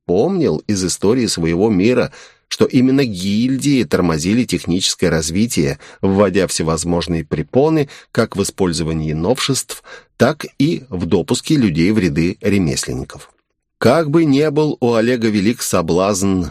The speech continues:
снять с себя и своих соратников лишнее бремя, но, подумав, он все же гильдии в своих личных владениях запретил. А в графстве Шотел и городах баронств щемил их по любому поводу.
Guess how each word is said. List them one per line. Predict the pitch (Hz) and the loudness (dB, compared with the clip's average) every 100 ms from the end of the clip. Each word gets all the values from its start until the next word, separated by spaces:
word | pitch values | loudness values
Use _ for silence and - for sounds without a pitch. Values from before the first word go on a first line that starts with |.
| - | -8
снять | - - 92 98 90 | -10 -4 0 0 0
с | - | -4
себя | - 85 87 | -2 0 0
и | - 104 | 0 -2
своих | - 87 87 | 0 -2 0
соратников | 98 87 80 85 - - | 0 0 -2 -4 -6 -4
лишнее | 95 92 87 82 | -4 -2 -2 -2
бремя, | 80 110 151 143 | 0 0 2 2
но, | 123 117 147 | 2 2 0
подумав, | 98 90 95 131 139 - | 0 0 0 0 0 0
он | 120 123 | 0 0
все | 117 - 90 101 | -2 -4 0 0
же | 98 | 0
гильдии | 101 80 87 92 95 107 | -6 -6 -2 -2 0 -2
в | 117 | -2
своих | - 87 82 101 | 0 0 0 -2
личных | 80 95 - 110 - | -2 -2 0 -2 2
владениях | 87 78 78 76 78 78 76 - - - - | 0 0 -2 -2 -2 -4 -6 -10 -18 -20 -8
запретил. | 80 85 85 95 85 - 64 64 - - - _ _ _ _ - | -4 -2 0 -2 -2 -4 -6 -8 -12 -20 -20 _ _ _ _ 0
А | 120 | 2
в | 135 | 4
графстве | 123 123 127 - 160 | 2 2 0 -2 -2
Шотел | - 147 - 113 143 151 - | 0 -2 0 0 0 -4 -2
и | 135 | 0
городах | 113 107 87 90 104 | 2 0 0 -2 -2
баронств | 80 85 113 143 - - - | -2 0 0 -2 -6 -12 -8
щемил | - - 127 113 117 147 - | -4 0 2 4 2 0 0
их | 123 143 - | 0 0 -2
по | 98 110 | 0 2
любому | 95 82 80 85 82 | 0 -2 -2 -2 -4
поводу. | - 127 127 113 62 | -6 -6 -6 -8 -10